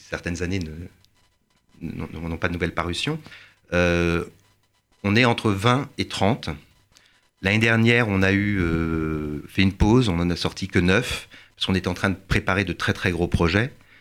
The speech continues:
euh, notamment, euh, la revue Document, euh, un projet avec l'I N H A, sismographie des luttes, sur toutes les revues non contemporaines du dix-neuvième et du vingtième siècle. Il va y avoir une exposition au Centre Pompidou. Euh,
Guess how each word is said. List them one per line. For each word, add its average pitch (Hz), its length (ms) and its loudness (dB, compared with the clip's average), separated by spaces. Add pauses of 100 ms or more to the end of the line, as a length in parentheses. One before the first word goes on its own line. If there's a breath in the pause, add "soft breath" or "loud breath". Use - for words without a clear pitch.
(360 soft breath)
euh, 76 100 -2
notamment, 87 500 0 (180)
euh, - 280 -10 (340)
la 85 100 0
revue 85 240 -2
Document, 95 580 0 (600 soft breath)
euh, 80 800 -2 (100)
un 98 100 -2
projet 101 240 2
avec 92 240 0
l'I 95 80 2
N 92 120 2
H 90 200 2
A, 95 60 4
sismographie 92 600 -2
des 95 120 4
luttes, 98 380 0 (360 soft breath)
sur - 320 -6
toutes 95 140 -10
les 98 80 2
revues 98 420 2
non 101 140 2
contemporaines 95 540 -2
du 87 80 -6
dix-neuvième 90 460 0
et 87 40 -2
du 85 100 -4
vingtième 87 360 -2
siècle. 123 280 -2
Il 92 60 -4
va 87 80 0
y - 20 2
avoir 85 140 0
une 85 80 0
exposition 85 480 -4
au 82 40 -4
Centre 82 220 -6
Pompidou. 87 480 -6 (680 loud breath)
Euh, 87 420 0